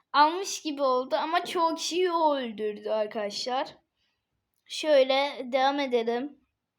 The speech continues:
Em, hemen gidelim. Hmm. Şurada bir Jesse var da tutturamıyor, vuramıyor yani demek istediğim.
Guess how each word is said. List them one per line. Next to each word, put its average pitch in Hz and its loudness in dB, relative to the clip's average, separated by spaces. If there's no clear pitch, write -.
Em, 233 -8
hemen 233 -10
gidelim. 226 -6
Hmm. 226 -10
Şurada 392 0
bir 330 -4
Jesse 320 2
var 480 4
da 277 4
tutturamıyor, 370 2
vuramıyor 277 2
yani 202 -6
demek 214 -4
istediğim. 196 -12